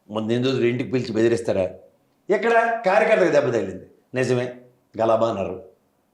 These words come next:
ఎస్పీ గారి మాట గౌరవించి కాన్వాయ్ ఎక్కిపోయి వెళ్ళిపోయాడా, లేకపోతే కాన్వాయ్ నుంచి దిగి "నువ్వు ఏదైనా చేసుకో, నేను నీ హాస్పిటల్లో జాయిన్ చేస్తాను, ఇక్కడ ధర్నాకు దిగుతాను, తీసి మార్కాన్" సినిమా చూపించిన వాడి కింద? వీళ్ళకి ఏంటంటే,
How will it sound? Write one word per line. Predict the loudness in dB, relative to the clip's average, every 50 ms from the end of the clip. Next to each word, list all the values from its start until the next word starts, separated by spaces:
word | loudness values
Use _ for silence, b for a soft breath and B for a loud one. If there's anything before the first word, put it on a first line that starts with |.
| _ _ _ _
ఎస్పీ | -12 -12 -12 -4 0 0 4
గారి | 4 4 4 4
మాట | 4 2 0 0 -2
గౌరవించి | 0 0 0 0 2 0 -2 -4 -6 -6 -6 -6 -6 -6 -10 -16 -20 _ _ _ _ _ _ _ _ _ _ _ _ _ -8
కాన్వాయ్ | -6 -4 -2 -2 -2 -2 -2 -6 -8 -8 -8
ఎక్కిపోయి | -8 -8 -8 -4 -2 0 0
వెళ్ళిపోయాడా, | 0 0 0 0 0 0
లేకపోతే | -2 -2 -4 -6 -8
కాన్వాయ్ | -8 -6 -4 -2 -2 -2
నుంచి | -4 -4
దిగి | -4 -4 -4 -4 -6 -8 B B B B B B -4
"నువ్వు | 0 0 2
ఏదైనా | 2 2 0 0
చేసుకో, | 0 0 0 -2 -2 -2 -2 0
నేను | 0 0 -2 -2 -2 -4 -4
నీ | -4 -4
హాస్పిటల్లో | -4 -4 -4 -4 -4 -4 -4 -2 -2 0
జాయిన్ | 0 0 0 0 0
చేస్తాను, | -2 -2 -2 -2 -4 -4
ఇక్కడ | 0 0 0 0 B B B B _ -4
ధర్నాకు | -2 0 0 2 2 0 0 0
దిగుతాను, | 0 0 0 0 0 -2 -2 -6 -10 -16 -20 _ _ -8
తీసి | -8 -6 -2
మార్కాన్" | -2 -2 -2 -2 -2 -2 -2
సినిమా | -4 -2 -2 -2 -2 -2
చూపించిన | -4 -4 -6 -8 -8
వాడి | -10 -10 -12
కింద? | -14 -18 -20 -20 _ _ _ _ _ _ _ _ _ _ _ _ _ _ _ _ _ _ _ _ _ _ _ _ _ _
వీళ్ళకి | -18 -16 -8 -6 -6
ఏంటంటే, | -4 -4 -4 -4 -4 -4 -4 -4 -4 -8 -12 -16 -20